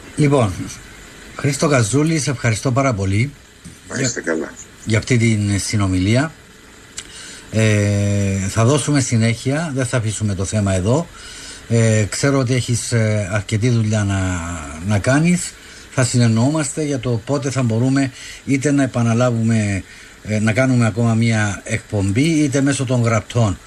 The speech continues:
Speaker 1: ε,
Speaker 2: Όποτε,
Speaker 1: που θα μας
Speaker 2: όποτε
Speaker 1: στέλνεις.
Speaker 2: θέλετε.
Speaker 1: Ε, και θα, θα τα δημοσιεύουμε, επαναλαμβάνω, στην, ε, Χαραυγή, γιατί είναι στοιχεία σημαντικά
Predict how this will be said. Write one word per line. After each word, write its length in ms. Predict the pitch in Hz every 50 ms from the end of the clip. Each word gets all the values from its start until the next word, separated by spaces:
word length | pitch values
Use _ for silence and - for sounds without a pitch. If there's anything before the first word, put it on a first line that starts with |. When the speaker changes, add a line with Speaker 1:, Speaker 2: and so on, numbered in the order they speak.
| - - - - - - -
Speaker 1:
ε, 720 | 104 104 104 101 101 101 98 98 98 95 95 95 92 92 90 - - 143
Speaker 2:
Όποτε, 220 | - - - 107
Speaker 1:
που 100 | - 120
θα 120 | 113 110 113
μας 160 | 110 107 -
Speaker 2:
όποτε 140 | - - 131 151
Speaker 1:
στέλνεις. 280 | 170 180 190 185 175
Speaker 2:
θέλετε. 300 | - 85 78 67 58 53 - - - - - - - - - - 110
Speaker 1:
Ε, 220 | 120 117 113 113
και 120 | 110 - 127
θα, 240 | 113 120 117 110 107 85 -
θα 100 | 98 107
τα 120 | 107 117
δημοσιεύουμε, 600 | 110 110 107 110 104 - 131 127 127 123 123 117
επαναλαμβάνω, 640 | 110 98 110 107 101 101 92 90 110 113 110 107 104
στην, 420 | 92 - - - 113 104 101 101 98
ε, 280 | 98 95 92 92 85 -
Χαραυγή, 380 | - 113 104 101 92 90 110 147
γιατί 440 | 165 151 135 117 - - 160 165 - -
είναι 380 | 143 151 160 160 165 165 156 - - - - - - -
στοιχεία 600 | - - - - 127 117 - - 143 151 143 127
σημαντικά 960 | 120 - - - 127 117 113 110 104 95 87 98 95 - - 123 139 175 180